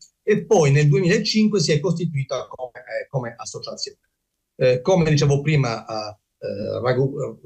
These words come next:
riuniamo attualmente più o meno una sessantina di associazioni un po' in tutto il territorio nazionale e, ehm, diciamo che lo scopo fondamentale è quello di,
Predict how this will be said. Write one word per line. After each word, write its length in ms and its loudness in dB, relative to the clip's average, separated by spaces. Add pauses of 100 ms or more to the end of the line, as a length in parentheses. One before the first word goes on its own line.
riuniamo 440 4
attualmente 680 4
più 100 -2
o 40 -2
meno 200 2
una 140 -2
sessantina 580 -4
di 80 -2
associazioni 500 -4
un 80 -2
po' 160 -2
in 60 -12
tutto 220 -14
il 60 -10
territorio 420 -6
nazionale 840 0 (260)
e, 120 2
ehm, 680 4
diciamo 300 0
che 260 0
lo 100 0
scopo 260 0
fondamentale 640 0
è 60 -4
quello 220 0
di, 340 -12